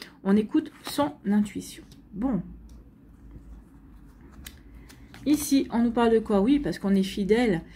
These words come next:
On, alors, ici, il y a des amis fidèles. On les avait là, hein, des amis fidèles, des amitiés ici, euh, fidèles, des amitiés sincères également.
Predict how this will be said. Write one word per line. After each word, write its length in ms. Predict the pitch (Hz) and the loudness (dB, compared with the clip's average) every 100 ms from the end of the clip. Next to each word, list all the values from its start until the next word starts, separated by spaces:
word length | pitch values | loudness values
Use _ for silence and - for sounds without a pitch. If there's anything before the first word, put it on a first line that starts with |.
| - - - | -20 -8 0
On, 100 | 214 - | 0 4
alors, 160 | 165 - - | 0 0 -6
ici, 400 | 233 - 294 302 - - - - - - - - | -8 0 2 2 -4 -20 -20 -20 -20 -20 -16 -2
il 60 | 202 | 2
y 40 | |
a 60 | 214 | 4
des 200 | 220 208 | 4 4
amis 220 | 214 254 | 4 2
fidèles. 500 | - 254 254 170 - - - | 0 2 4 2 0 -16 -6
On 60 | 175 | -2
les 160 | 185 | 0
avait 180 | 190 196 | 2 4
là, 140 | 214 202 | 4 2
hein, 180 | 185 196 - | 0 -4 -4
des 140 | 180 | 0
amis 240 | 185 185 190 | 2 2 0
fidèles, 500 | - 180 185 226 233 - - | -4 0 2 2 0 -8 -4
des 160 | 185 185 | 0 2
amitiés 580 | 180 180 180 - 226 - | 2 2 -2 -2 -2 -2
ici, 460 | 185 180 - 214 226 - - | -6 -6 -4 -4 -4 -14 -4
euh, 160 | 175 180 | 2 2
fidèles, 460 | 180 208 180 202 208 | 2 0 4 6 6
des 160 | 175 | 4
amitiés 420 | 170 180 180 202 | 4 2 0 -2
sincères 580 | 196 - 196 196 190 190 - | -2 2 2 2 -2 -2 -2
également. 500 | 202 185 180 170 214 | -2 0 2 2 0